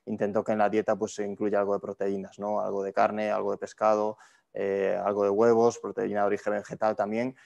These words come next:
pero lo más importante es, eh,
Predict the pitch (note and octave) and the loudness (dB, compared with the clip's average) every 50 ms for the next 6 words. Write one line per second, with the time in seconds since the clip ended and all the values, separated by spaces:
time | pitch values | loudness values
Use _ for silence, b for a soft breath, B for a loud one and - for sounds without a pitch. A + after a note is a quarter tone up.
0 | b b b b b - A#2 A2 A2 G#2+ A2 A2 A2 A2 A2+ A2+ A#2 - D#3 - | b b b b b 0 4 6 8 8 8 8 8 6 6 6 6 6 4 4
1 | - B2+ A2+ A#2+ A#2+ A#2 B2 B2+ B2 - C3+ B2+ A#2 A2+ A2 G#2+ G2+ - - - | 2 0 2 2 4 4 4 4 6 6 6 6 8 6 6 4 4 0 -6 -14
2 | - - - - G#2+ G#2 G#2 G2+ G2+ G2+ G2 G2 G2 - - - | -14 -14 -10 -6 -4 -2 0 0 -2 -2 -4 -6 -8 -10 -12 -14